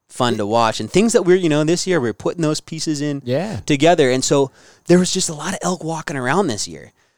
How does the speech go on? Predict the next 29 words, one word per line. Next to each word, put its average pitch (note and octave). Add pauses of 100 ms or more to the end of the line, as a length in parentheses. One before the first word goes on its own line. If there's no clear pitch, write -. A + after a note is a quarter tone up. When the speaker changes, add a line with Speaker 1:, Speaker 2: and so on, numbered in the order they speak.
(280)
Speaker 1:
Um, B2 (480)
it, C#3+
we D3
had, D3+
we C3+
had C#3
a A#2
bull C3+
going. C#3
He C3+
s-, - (160)
he C3+
started D3+ (100)
sounding D3
off C3 (180)
on C3+
his B2
own. B2
This E3
was F3
actually, C3+ (340)
you C3
know, G#2+
uh, - (260)
hours C3
after A2+
we G2+
got G#2
wolfed. A2+